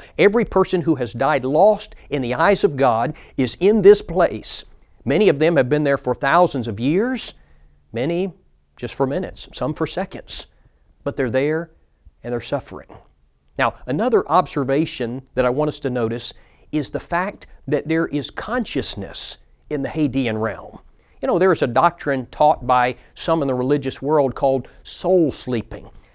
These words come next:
And soul sleeping suggests that when a person dies, that he goes into a state of unconsciousness and he ceases to be aware. But this passage, as, as well as others, teach us that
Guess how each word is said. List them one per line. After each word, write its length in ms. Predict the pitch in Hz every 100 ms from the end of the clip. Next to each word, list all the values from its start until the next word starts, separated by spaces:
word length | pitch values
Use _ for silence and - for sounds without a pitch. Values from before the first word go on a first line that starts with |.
| _ -
And 160 | 139
soul 320 | - 220 285 -
sleeping 500 | - 190 185 165 139
suggests 500 | 147 123 143 151 -
that 180 | 139 139
when 160 | 143
a 20 |
person 460 | 131 190 208 196 143
dies, 500 | 127 120 113 143 -
that 260 | 147 - - - -
he 100 | -
goes 320 | 180 226 240 208
into 240 | 180 180
a 60 | 170
state 280 | - 165
of 80 | 165 -
unconsciousness 1040 | 160 165 - 175 180 - 127 127 127 -
and 160 | 135 135 - -
he 160 | - 170
ceases 640 | - - 214 - 196 190 -
to 100 | 151
be 140 | 143
aware. 580 | 139 226 247 131 - - - _ _ _ _ _ _ -
But 240 | 156 151
this 260 | - 294 -
passage, 540 | - 139 123 - 165
as, 180 | 156 143
as 220 | - 143 156
well 280 | 220 214
as 100 | 117
others, 500 | 135 165 123 120 120 -
teach 360 | - 240 -
us 240 | 107 120 -
that 180 | 127